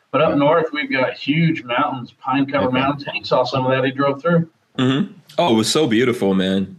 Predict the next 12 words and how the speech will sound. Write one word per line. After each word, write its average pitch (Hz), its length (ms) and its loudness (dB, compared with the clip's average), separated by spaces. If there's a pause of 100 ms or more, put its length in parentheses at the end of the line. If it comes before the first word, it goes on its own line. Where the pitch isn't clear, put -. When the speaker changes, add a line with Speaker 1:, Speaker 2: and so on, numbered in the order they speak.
(140)
Speaker 3:
Utah 104 380 0
Speaker 1:
Yeah. 95 40 0
Speaker 3:
was 92 160 -2
amazing. 95 640 0 (180)
Speaker 2:
Yeah. 95 240 -2 (340)
Speaker 3:
I 117 100 0
saw, 156 280 0
like, 139 220 0
a 120 60 2
wall 135 760 2
of 117 260 -2
trees 107 760 -2